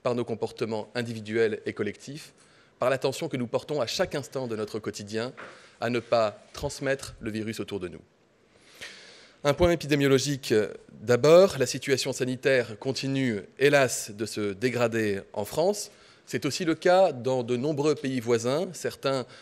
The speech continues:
sont, euh, dans une situation sanitaire plus dégradée que la nôtre, et d'autres pays ont amorcé une reprise épidémique, hélas, depuis quelques jours ou quelques semaines. Il y a donc en France, chaque jour, de plus en plus de personnes contaminées,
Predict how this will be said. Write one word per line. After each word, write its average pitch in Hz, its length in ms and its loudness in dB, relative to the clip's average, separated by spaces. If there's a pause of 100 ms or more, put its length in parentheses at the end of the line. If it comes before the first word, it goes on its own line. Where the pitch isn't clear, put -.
(240)
sont, 117 220 -8 (120)
euh, 104 120 0 (260)
dans 107 80 -12
une 113 160 -6
situation 120 400 -4
sanitaire 117 480 -2
plus - 160 -14
dégradée 120 680 -2 (360)
que - 80 -4
la 107 140 4
nôtre, 160 420 0 (320)
et 107 80 -4
d'autres 151 300 2
pays 139 480 0
ont 113 100 -6
amorcé 151 720 0
une 110 200 -6
reprise 117 640 -2
épidémique, 117 640 -4 (180)
hélas, 110 480 0 (480)
depuis 120 480 -6
quelques 110 260 -2
jours 123 220 -6
ou 104 60 -8
quelques 131 520 -2
semaines. 98 480 -6 (720)
Il 113 100 -6
y 123 60 4
a 127 40 6
donc 139 300 0
en 123 120 -2
France, 160 440 -4 (220)
chaque 135 260 0
jour, 156 500 0
de 120 80 0
plus 120 260 -6
en 117 80 -2
plus 120 260 -6
de 110 80 -4
personnes 104 340 -4
contaminées, 127 640 0